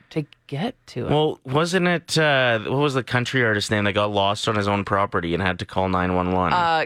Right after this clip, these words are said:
Speaker 1: Kane Brown.
Speaker 2: You know your property's too big when.
Speaker 1: You're lost on it. You're calling the cops.
Speaker 2: Yeah. So, uh, Adele buys Sylvester Stallone's house, and there's something there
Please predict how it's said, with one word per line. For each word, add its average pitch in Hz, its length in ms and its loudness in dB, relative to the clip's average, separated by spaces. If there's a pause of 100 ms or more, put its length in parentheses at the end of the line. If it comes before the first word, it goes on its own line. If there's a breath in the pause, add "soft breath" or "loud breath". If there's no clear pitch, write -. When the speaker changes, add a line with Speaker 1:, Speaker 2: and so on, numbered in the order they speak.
Speaker 1:
Kane 170 260 -2
Brown. 151 400 -2 (220)
Speaker 2:
You 131 160 2
know 131 180 2
your 131 140 0
property's 113 500 -2
too - 200 -2
big 92 260 -2
when. 90 320 0
Speaker 1:
You're 170 240 2
lost 147 580 0
on 131 160 -2
it. 107 220 -6 (240)
You're 156 120 -2
calling 185 560 0
the 180 100 0
cops. - 600 -2
Speaker 2:
Yeah. 107 280 0 (640 loud breath)
So, 160 460 0
uh, 143 180 2
Adele 165 280 0
buys 151 360 0
Sylvester 156 420 0
Stallone's 139 500 0
house, 117 720 -2 (520 soft breath)
and 120 440 0
there's 120 480 -2 (120)
something 123 540 -2
there 110 540 0